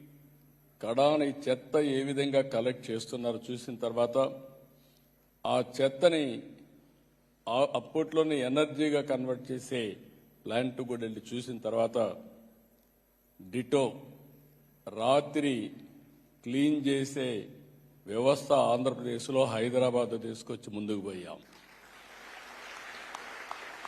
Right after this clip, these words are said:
అది వచ్చిన తర్వాత చాలాసార్లు నేను అప్పుడప్పుడు ఇక్కడికి వచ్చేవాడిని.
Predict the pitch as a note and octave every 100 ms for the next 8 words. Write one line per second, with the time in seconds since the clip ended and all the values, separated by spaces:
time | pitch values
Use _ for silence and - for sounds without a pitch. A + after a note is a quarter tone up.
0 | - - - - - - - - - -
1 | - - - - - - D3 D3+ D#3 G3+
2 | G3+ G3+ G3 F#3+ D#3+ D#3+ E3 E3+ E3+ E3+
3 | E3 D#3+ D#3 C#3 - - - - - -
4 | - A2+ D3+ D3 D3 C3+ C3 B2+ - C#3
5 | A#2+ G2